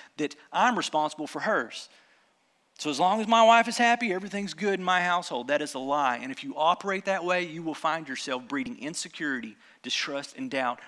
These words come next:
resentment, and bitterness into your marriage. That's the way the world operates. That's the way the world defines happiness, 'cause it's contingent upon circumstances. And in that sense, it places it directly on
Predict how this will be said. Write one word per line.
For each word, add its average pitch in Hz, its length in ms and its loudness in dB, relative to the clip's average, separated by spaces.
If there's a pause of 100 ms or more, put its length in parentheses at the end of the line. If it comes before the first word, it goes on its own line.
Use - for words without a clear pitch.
resentment, 135 520 -8
and 131 120 -8
bitterness 120 380 -10
into 117 320 -12
your 110 140 -10
marriage. - 420 -14 (1400)
That's 131 300 -6
the 151 80 -10
way 131 160 -4
the 120 100 -10
world 123 440 -10 (200)
operates. 117 560 -6
That's 127 200 -8
the 123 80 -16
way 117 120 -6
the 113 80 -10
world 131 400 -6
defines 113 380 -14
happiness, 113 580 -8
'cause 110 160 -16
it's 107 140 -14
contingent 151 500 -10
upon 123 260 -10
circumstances. 113 840 -8 (240)
And 127 140 -10
in 117 140 -12
that 160 260 2
sense, - 320 -4 (160)
it 127 120 -8
places 127 400 -8
it 117 180 -12
directly 160 680 -6 (280)
on 127 380 -8